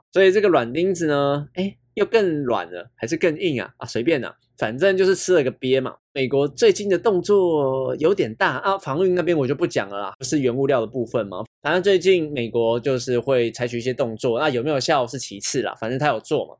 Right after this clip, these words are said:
换来欧洲这边，我们看一下，欧洲声称啊，会在二零二二的年底切断九十趴俄罗斯石油进口量，这个也一样，切断是切断，那会怎么做？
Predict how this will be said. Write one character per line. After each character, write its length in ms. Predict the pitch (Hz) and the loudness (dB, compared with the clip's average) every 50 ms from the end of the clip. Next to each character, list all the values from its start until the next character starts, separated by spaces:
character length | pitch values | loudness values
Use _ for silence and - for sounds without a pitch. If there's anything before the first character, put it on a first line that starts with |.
| _ _ - | _ _ 0
换 160 | - 214 196 | 0 0 2
来 140 | 175 147 143 | 2 0 0
欧 240 | - 165 160 170 170 | 2 4 2 4 4
洲 200 | 165 156 156 156 | 4 4 2 4
这 80 | 139 | 2
边， 140 | 139 147 139 | 0 0 0
我 80 | 123 101 | 0 -4
们 140 | 101 98 107 | -8 -12 -8
看 220 | - 160 143 120 | -4 -4 -4 -4
一 40 | 117 | -4
下， 220 | 120 143 135 123 120 _ _ | -4 -4 -4 -4 -4 _ _
欧 200 | - 196 196 202 | 4 6 6 6
洲 220 | 196 - 185 185 185 | 6 6 4 4 4
声 300 | 180 - 180 170 175 170 | 4 2 0 0 0 -2
称 260 | - 170 143 143 143 | -2 -2 -2 -2 -2
啊， 160 | 123 92 - _ _ _ _ _ _ _ - - - | -6 -6 -8 _ _ _ _ _ _ _ -20 -20 -8
会 180 | - - 226 | 0 2 4
在 180 | 208 220 202 202 | 4 6 4 4
二 180 | - 214 196 | 6 4 4
零 180 | 175 165 151 165 | 4 4 0 2
二 140 | 170 165 170 | 2 4 4
二 80 | 160 | 4
的 100 | 139 139 | 2 0
年 320 | 123 123 120 113 113 120 120 - | -2 -2 -2 -2 -2 -4 -6 -6
底 200 | - 107 95 - | -8 -10 -10 -8
切 240 | - - - 190 190 | -6 -2 0 0 0
断 320 | 180 - 208 185 151 135 | 2 2 2 2 2 0
九 200 | 120 - 117 104 | -4 -6 -6 -6
十 100 | - - _ - | -8 -12 _ -8
趴 320 | - 147 139 139 139 151 - | -4 -2 -2 -2 -2 -4 0
俄 80 | - 175 | 2 2
罗 200 | 156 147 135 135 | 4 4 4 2
斯 380 | 127 - - 131 127 131 131 143 - | 0 -2 -6 -4 -4 -4 -4 -6 -6
石 220 | - - 143 131 | -6 -4 -2 0
油 140 | 127 127 123 | 2 2 0
进 200 | 123 - 143 127 | 0 -2 -4 -4
口 200 | - 117 104 92 | -4 -6 -6 -6
量， 240 | 95 107 113 104 92 _ _ - | -4 -2 -4 -4 -4 _ _ 0
这 140 | - 208 | 0 2
个 100 | 156 143 | 2 2
也 160 | 131 120 113 107 | 0 0 0 -4
一 80 | 107 123 | -2 0
样， 240 | 156 151 127 113 110 - | 0 0 0 -2 -10 -6
切 300 | - - - 208 208 208 | -4 2 4 4 4 4
断 240 | 208 233 202 165 160 | 4 2 2 2 2
是 100 | 170 170 | 0 -2
切 240 | - - 151 131 127 | -2 0 -2 -2 -2
断， 260 | - - 135 110 113 | 0 0 -2 -2 -2
那 120 | 156 180 185 | -2 -4 -4
会 280 | 151 - - - 214 185 | -4 -4 -2 2 2 2
怎 160 | 160 - 127 | 2 0 -4
么 120 | 110 104 110 | -4 -4 -6
做？ 480 | - - - 190 147 117 101 101 - | -4 2 4 4 4 4 0 -4 -8